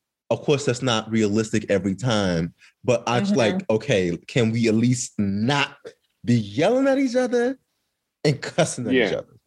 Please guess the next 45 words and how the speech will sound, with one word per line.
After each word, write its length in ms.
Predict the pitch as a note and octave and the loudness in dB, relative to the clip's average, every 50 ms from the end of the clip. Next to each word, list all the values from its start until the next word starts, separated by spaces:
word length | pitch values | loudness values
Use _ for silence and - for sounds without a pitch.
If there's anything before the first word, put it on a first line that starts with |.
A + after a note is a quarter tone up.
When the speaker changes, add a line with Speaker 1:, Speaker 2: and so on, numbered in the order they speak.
| _ _ _ - | _ _ _ -4
Speaker 3:
You 180 | A3+ A#2 A#2+ A3+ | -2 -2 -2 0
can't 220 | - C#3+ B2 E3+ | 0 0 2 2
Speaker 1:
Or 40 | E3+ | 2
Speaker 3:
be 40 | E3 | 2
Speaker 1:
at 60 | D#3+ | 2
least 120 | E3+ G3+ G3 | 2 2 0
Speaker 3:
yelling 140 | G#3+ G#3 | 0 0
or 40 | G3 | 0
Speaker 1:
calling 300 | G3 F3 E3+ E3+ E3 E3 | 2 2 2 2 0 0
each 120 | D#3+ - - | -2 0 0
Speaker 3:
cussing. 160 | C#3+ C3+ C#3 | 0 0 0
Speaker 1:
other 80 | C3 | 0
out 160 | C3+ C3+ B2 A#2 | 0 0 0 0
each, 180 | A2 G#2+ - - - | -2 -4 -6 -10 -10
each 140 | C3 A#2 - | -6 -2 0
other's 260 | B2 A2 F#2 G2 F#2+ | 0 0 0 -2 -4
name. 360 | A#2 A2+ G2 E2 D2+ D2 - - - _ _ - | -2 -2 -2 -2 -4 -6 -8 -12 -18 _ _ -2
Speaker 2:
Mm-hmm. 580 | G#3+ G#3+ A3 A3+ A3+ A3 A#3 A3+ A3+ A#3 A#3+ B3 | 0 2 2 2 2 2 2 2 2 2 0 0
Speaker 1:
That's, 260 | D#3 D3+ D3+ - - - - - - _ _ - - _ _ _ _ _ - - - - _ _ - - - | 0 -2 -2 -4 -8 -16 -16 -16 -16 _ _ -20 -20 _ _ _ _ _ -14 -14 -14 -14 _ _ -10 -4 -2
I 120 | D#3 E3+ | 0 2
don't 100 | D3+ B2+ | 2 2
give 140 | A#2 A2 G#2+ | 0 0 -2
a 40 | - | -2
fuck 180 | C3 A#2 - | -2 -4 -2
how 200 | - E3+ D#3 D3+ | 0 0 2 2
mad 360 | F#3+ A2+ A2+ G#2+ G2+ G2+ - | 2 2 0 -2 -4 -6 -6
you 140 | A2 G2+ - | -4 -2 0
is. 80 | G#2 - | 0 0
Bitch, 280 | - F#2+ A2+ A#3+ G#3+ | 0 -2 -2 -2 -2
you 60 | - D3+ | -2 -2
call 260 | - D#4+ B3+ D3 C#3+ | -2 0 0 0 0
me 120 | C#3+ C#3 C#3 | 0 0 0
out 120 | B2+ B2+ | 0 0
my 120 | B2 A#2+ | 0 -2
name, 560 | A#2 A#2 B2+ C3 C3 C3 C3+ C#3 C#3 D3 A3 - _ _ _ - - - - _ _ _ - | -2 0 0 0 0 2 0 0 0 -2 -4 -6 _ _ _ -20 -20 -20 -20 _ _ _ -8
we 120 | A2+ B2 | -2 0
got 160 | B2 C3 A#2+ A#2 | 0 2 2 0
a 40 | A#2 | 0
problem. 540 | - C3 A2 F#2 E2+ D2+ C#2 D2 F#2+ - - _ _ _ _ _ _ - | 0 0 0 -2 -2 -6 -8 -10 -10 -12 -16 _ _ _ _ _ _ -4
Speaker 2:
I 100 | G#3 B3 | 0 0
don't 240 | D4 D#4+ D#4 C4+ - | 2 2 2 2 2
Speaker 3:
So 100 | B3 A3+ | 2 0
Speaker 2:
do 100 | G#3 G#3+ | 0 0
Speaker 3:
the 60 | G#3 | 0
Speaker 2:
that, 200 | F#3+ E3 D#3+ D#3+ | -2 -2 -2 -4